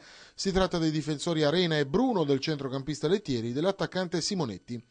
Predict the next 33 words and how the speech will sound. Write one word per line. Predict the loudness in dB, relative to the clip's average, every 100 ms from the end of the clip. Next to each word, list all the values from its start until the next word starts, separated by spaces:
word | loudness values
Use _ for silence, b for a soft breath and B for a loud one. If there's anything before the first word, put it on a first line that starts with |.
| B B B B
Numero | 0 4 6 8
esiguo, | 8 4 2 2
infatti, | 2 2 0 0 -4
quello | 0 2 2
dei | 0
calciatori | 0 -2 -2 -2 0
a |
disposizione | 0 -2 -4 -4 -2 -2 0
dell'allenatore | 0 0 0 -2 0 -2
siciliano. | -2 -2 2 4 4 2 -2 B B
Non | -4 -2
ci | -2 0
saranno | 0 2 0
Mazzeo | -2 -2 0 2
e | 4
Negro, | 4 2 2 0
che | -2
potrebbero | -6 -4 -4 -2 -4
recuperare | -4 -6 -2 -2 -2
solo | -2 -2 -2
per | -2
la | -4
partita | -4 -6 -6 -2
di | 0
Avellino. | 0 0 0 -2 B B B
Niente | 2 4 2
convocazione | 2 2 2 2 0 -2 -2
anche | -2 -2
per | -2 -2
Diagura, | 0 -2 0 0
Ga | 2 2
e | 0
Scardina, | -2 -4 -2 0 2